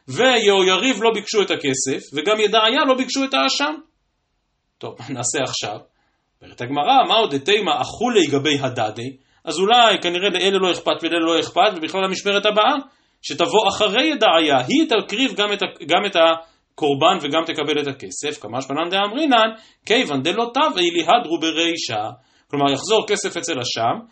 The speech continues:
והאשם הזה עכשיו יצטרך להמתין עד למשמרת הבאה של יהויריב, במשמרת הבאה של יהויריב הם יקבלו גם את הכסף, ואז יוכלו להקריב את קורבן האשם. כלומר, אנחנו לא אומרים שהאשם יקרב כאן ועכשיו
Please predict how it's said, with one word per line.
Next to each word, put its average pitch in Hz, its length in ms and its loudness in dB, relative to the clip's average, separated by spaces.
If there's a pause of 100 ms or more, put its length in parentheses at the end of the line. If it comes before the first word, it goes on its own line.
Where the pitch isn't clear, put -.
(200)
והאשם 139 500 4
הזה 170 200 -2
עכשיו 208 280 0
יצטרך 196 420 -2
להמתין 202 480 -2
עד 302 520 0
למשמרת 208 540 0
הבאה 170 260 -2
של 165 200 -6
יהויריב, 123 600 -4 (500)
במשמרת 156 540 -2
הבאה 180 220 2
של 170 160 -6
יהויריב 147 400 -2
הם 139 100 -2
יקבלו 131 360 -6
גם 123 120 -6
את 110 120 -12
הכסף, 170 640 -6 (440)
ואז 269 400 0
יוכלו 220 220 -4
להקריב 226 320 -2
את 208 100 -6
קורבן 139 340 -2
האשם. 113 440 -8
כלומר, 107 140 -16
אנחנו 135 180 -10
לא 175 120 2
אומרים 202 320 0 (280)
שהאשם 160 440 2
יקרב 156 340 2 (100)
כאן 165 220 2
ועכשיו 143 440 2